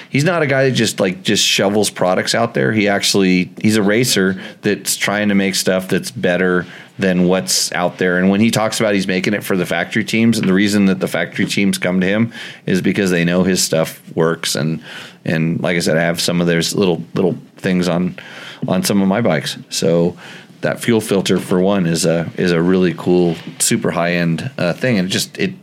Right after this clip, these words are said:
it takes, it just adds an extra le-, level of safety and integrates it into an existing part,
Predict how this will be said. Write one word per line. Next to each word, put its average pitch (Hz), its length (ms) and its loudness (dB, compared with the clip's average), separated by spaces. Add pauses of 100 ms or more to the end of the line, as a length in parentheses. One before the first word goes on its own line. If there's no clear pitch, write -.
it 98 280 -4
takes, 113 360 -2 (340)
it 127 100 0
just 151 180 2
adds 117 300 0
an 92 120 2
extra 113 320 0
le-, 113 360 4
level 110 340 4
of 92 100 -2
safety 120 560 0 (380)
and 107 220 -2
integrates 110 520 0
it - 100 0
into 98 300 2
an 90 140 2
existing 85 540 -2
part, 80 280 0